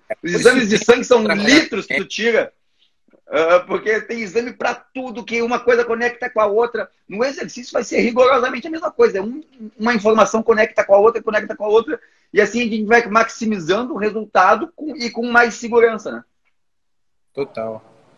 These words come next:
Speaker 1: É, isso é, fa-, foi-se o tempo da, da, da gente trabalhar com médias, né? Pra, pra tratamento de saúde, pra, pra, pra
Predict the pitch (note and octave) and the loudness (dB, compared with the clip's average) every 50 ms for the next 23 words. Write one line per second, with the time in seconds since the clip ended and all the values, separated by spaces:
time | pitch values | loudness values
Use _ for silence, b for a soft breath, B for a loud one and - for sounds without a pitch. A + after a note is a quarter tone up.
0 | _ _ _ - G3 G#3+ G3+ E3+ D#3+ D#3+ - - - G3 F3+ - - - - F3 | _ _ _ 0 4 4 4 4 2 -2 -6 -6 -6 -8 -8 -10 -8 -6 -4 -4
1 | F3 - - - G3+ B3 B3+ - - A#3+ G#3 - - E3+ G3 A3+ A3+ - - G#3 | -4 -4 0 2 4 4 2 0 -4 -4 -4 -2 -2 0 0 0 0 -2 -2 -2
2 | F3+ E3+ D#3+ D#3 D3+ C#3+ C3+ C3+ C3+ C3+ B2+ A#2+ A#2+ A#2 A#2+ C3 B2 C3 D3+ - | -2 0 0 0 2 0 0 0 0 0 0 -2 -4 -4 -4 -6 -6 -6 -8 -8
3 | - - D3+ D3 C#3 C#3+ D3+ D3+ - - D#3+ D#3 D3 C3+ B2+ C3 C3+ C#3+ C#3 B2 | -6 -6 -4 -2 0 0 0 -2 -4 -6 -10 -10 -8 -4 -2 0 0 0 0 -2
4 | - G#2 G2+ G2 G2 A2 A#2 B2 B2 A#2 G#2+ G2+ - - G#2+ A2 G#2+ G#2 G#2 G2 | -4 -6 -6 -6 -8 -12 -16 -14 -14 -14 -16 -14 -14 -10 -8 -6 -6 -6 -6 -8
5 | G2 - - _ _ _ _ _ _ _ _ _ _ - A2 - - B2 A#2+ - | -10 -14 -18 _ _ _ _ _ _ _ _ _ _ -10 -6 -2 -2 -2 0 0
6 | A#2+ A2+ A#2 B2+ B2 - B2+ A#2+ - - - A#2+ G#2+ G#2+ G#2 A#2 C3+ C3+ A#2+ G#2 | -2 -2 -2 -2 -4 -6 -10 -14 -10 -6 -4 -2 -2 -2 -2 -2 0 -2 -2 -2
7 | G#2+ G#2 - - - A2+ A2 A2 G#2 G2+ G2+ G2 F#2+ - - F2 - - - _ | -4 -8 -8 -6 -4 -2 0 0 0 0 0 -2 -2 -2 -4 -6 -10 -12 -16 _
8 | _ _ _ _ _ _ _ _ - A2+ A#2+ G#2+ G#2+ - - B2 B2+ B2 | _ _ _ _ _ _ _ _ -12 -10 -10 -10 -10 -8 -6 -4 -4 -4